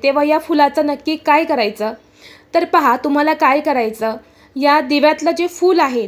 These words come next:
तर ते तुम्हाला काढून घ्यायचं आहे काडीने, किंवा तुम्ही हाताने देखील हे फूल काढून घेऊ शकता. जेव्हा दिवा शांत होईल तेव्हा तुम्हाला ते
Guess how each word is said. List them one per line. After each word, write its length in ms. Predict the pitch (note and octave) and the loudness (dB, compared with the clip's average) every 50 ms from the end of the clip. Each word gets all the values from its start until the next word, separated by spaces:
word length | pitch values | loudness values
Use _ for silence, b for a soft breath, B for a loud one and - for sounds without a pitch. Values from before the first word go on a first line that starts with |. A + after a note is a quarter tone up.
| - - - | -6 -6 -8
तर 80 | B3 | -6
ते 140 | A3+ - D4+ | -4 -4 -4
तुम्हाला 360 | D4 D#4+ D4 C4+ C#4 D4 D4+ D4+ | -4 -4 -4 -4 -2 -2 -2 0
काढून 400 | - - C#4 C4+ C4 D4 D4 D4+ | 2 2 2 2 2 0 -2 -2
घ्यायचं 280 | D4+ C#4+ B3+ B3 - B3+ | -2 -2 -2 -2 -4 -4
आहे 160 | A#3+ A#3+ A#3+ | -2 -4 -4
काडीने, 500 | A#3+ - C#4 A#3+ B3 B3 C4 B3 A#3 A#3+ | -4 -2 0 0 0 0 -2 -2 -2 -4
किंवा 220 | A#3+ B3 C4+ C4+ C#4 | -2 -2 -2 -2 0
तुम्ही 240 | C4+ D4+ C#4+ D4+ | 0 -2 -2 -2
हाताने 360 | D4 - - D4 C#4+ D4+ D4+ D#4 | -4 -4 -4 -2 0 0 0 0
देखील 260 | D#4 E4 - E4+ D4+ | 0 -2 -2 0 0
हे 120 | D4+ D4+ D4+ | 2 0 0
फूल 260 | D4+ - D4 D#4 F4 F4+ B B B B B B - | -2 -2 -2 -2 -2 -4 B B B B B B 0
काढून 300 | C#4+ C4 B3+ C4+ D4+ D#4 D4 | 2 2 2 2 2 0 0
घेऊ 220 | C4+ C#4 C#4+ D4 | 0 -2 -2 -2
शकता. 360 | D4 - C#4+ D4 - C#4 C#4 C4+ C4+ - - A#3 | -2 -4 -6 -4 -4 -4 -4 -4 -6 -10 -10 -2
जेव्हा 280 | C#4 C4+ C4 A#3 C#4+ D4+ | 0 0 2 2 0 0
दिवा 260 | D4 D4+ C#4+ D4 D4 C#4+ | 0 0 0 0 0 0
शांत 340 | - F4 F4 F#4+ F#4+ F#4+ G4 | 0 0 0 0 0 0 0
होईल 340 | F4+ D#4 C4+ A#3+ A3+ A3+ - | 0 2 0 0 -2 -2 -2
तेव्हा 220 | C#4+ C4 A3+ C4+ C#4+ | -4 -2 -2 -2 -4
तुम्हाला 300 | - D4+ C4+ C4 B3+ B3 | -2 -2 -2 -2 -2 -2
ते 100 | B3+ | -2